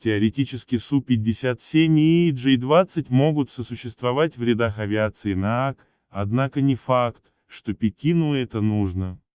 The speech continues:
Как заявил в интервью изданию Global Times авиаконструктор Ван Юн Цеинь, китайцев скорее интересуют технологии Су пятьдесят семь,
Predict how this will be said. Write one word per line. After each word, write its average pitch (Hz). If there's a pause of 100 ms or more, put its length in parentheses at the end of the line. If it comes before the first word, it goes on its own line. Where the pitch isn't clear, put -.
(360)
Как 123
заявил 120
в 117
интервью 117
изданию 123
Global 113
Times 117
авиаконструктор 117
Ван 120
Юн 110
Цеинь, 120 (360)
китайцев 110
скорее 120
интересуют 110
технологии 110
Су 104
пятьдесят 101
семь, 113